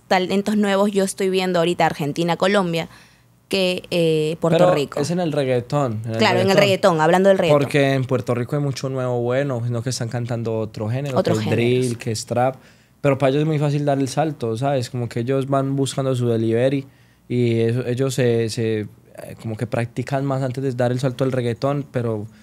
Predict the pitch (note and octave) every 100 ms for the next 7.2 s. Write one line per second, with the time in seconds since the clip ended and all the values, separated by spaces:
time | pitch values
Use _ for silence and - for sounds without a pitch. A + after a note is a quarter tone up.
0 | - - - A#2+ A2 C3+ C3+ B2+ B2 A2+
1 | G#2 B2+ C3+ C3+ A2 A#2 B2+ B2+ A#2+ A2+
2 | A#2+ C3+ B2+ A#2+ B2+ B2+ B2+ C3 C3+ A#2
3 | B2 _ _ A#2+ B2+ C3 C3 C3+ C3 C#3
4 | D3 B2 A#2+ _ _ _ _ - B2+ C3+
5 | B2+ C3+ B2 B2+ C#3 D3 A#3 A3 G#3 A3
6 | G#3+ G3+ F3 G3 G3 F#3+ F3+ F#3 G3+ G#3
7 | F#3